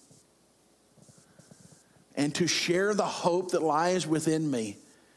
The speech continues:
as best I can, in word and in action, as best I can, as often as I can, for whomever I can, for as long as I can, because one day, heaven.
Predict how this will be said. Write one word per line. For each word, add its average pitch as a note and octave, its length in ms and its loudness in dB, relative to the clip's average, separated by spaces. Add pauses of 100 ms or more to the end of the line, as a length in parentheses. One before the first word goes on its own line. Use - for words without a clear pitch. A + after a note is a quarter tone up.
(300)
as D#3+ 160 -4
best - 440 -8
I - 120 -8
can, - 480 -8 (720)
in D3 240 0
word G#3+ 460 0 (180)
and A3+ 360 0
in F#3 140 0
action, - 560 -2 (840)
as B2+ 160 0
best G3 400 0
I F#3+ 160 0
can, F#3 420 2
as C#3 220 0
often G3 360 0
as F3 140 2
I E3+ 120 0
can, E3+ 360 0
for D3 260 -2
whomever E3+ 720 0
I D#3+ 140 2
can, D#3+ 420 0 (300)
for D3+ 160 2
as B2+ 160 0
long F3 320 0
as D3+ 140 2
I C3+ 120 0
can, C3+ 360 0
because B2+ 300 0
one F#3 280 0
day, B2+ 480 -2 (2750)
heaven. D#3+ 320 -6